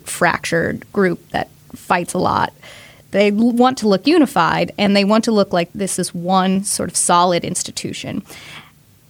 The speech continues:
And the U S bishops are also very socially conservative, much more so than the bishops in the rest of the world. So they really love to look as if they are coming out strong on these culture war issues, which they love.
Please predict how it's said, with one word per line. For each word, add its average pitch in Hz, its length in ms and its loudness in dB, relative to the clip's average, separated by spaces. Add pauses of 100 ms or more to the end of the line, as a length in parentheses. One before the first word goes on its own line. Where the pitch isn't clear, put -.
(160)
And 254 160 4
the 233 60 0
U 214 160 4
S 190 140 0
bishops 214 580 0 (140)
are 190 120 4
also 196 220 2
very 185 440 0
socially 180 440 -2
conservative, - 840 -6
much 220 440 2
more 233 160 4
so 196 260 2
than 175 160 -4
the 175 60 -4
bishops 175 440 -4
in 175 120 -4
the 170 100 -4
rest - 300 -6
of 247 60 0
the 269 80 4
world. 294 320 2 (340)
So 208 420 2
they 220 180 2
really 285 680 4
love 220 460 4
to 214 100 -2
look 196 380 0 (340)
as 208 200 2
if 202 260 -2
they 196 160 4
are 190 100 2
coming 190 360 0
out 180 120 2
strong 180 400 2
on 208 160 4
these 190 160 2
culture 240 500 0
war 190 240 0
issues, - 560 -6 (680)
which - 240 -4
they 185 140 -2
love. - 440 0